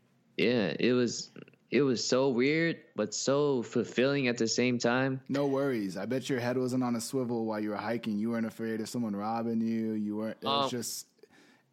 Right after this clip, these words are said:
Speaker 2: you belonged.
Speaker 1: Yeah.
Speaker 2: It was just like,
Speaker 1: Yeah.
Speaker 2: oh, like, this is just love
Speaker 1: Yeah.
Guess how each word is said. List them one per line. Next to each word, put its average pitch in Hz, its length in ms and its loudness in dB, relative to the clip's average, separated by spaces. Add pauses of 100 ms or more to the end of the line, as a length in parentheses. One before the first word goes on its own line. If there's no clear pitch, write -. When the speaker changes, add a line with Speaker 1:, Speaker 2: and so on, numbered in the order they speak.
(380)
Speaker 2:
you 135 140 -2
belonged. 113 380 0
Speaker 1:
Yeah. 110 220 4
Speaker 2:
It 107 80 -6
was 113 160 -4
just 113 180 -6
like, 104 160 -6
Speaker 1:
Yeah. 104 120 -2
Speaker 2:
oh, 101 140 2
like, 98 240 -8
this - 320 -8
is - 280 -14 (400)
just - 400 -14
love 95 280 -4
Speaker 1:
Yeah. 104 240 4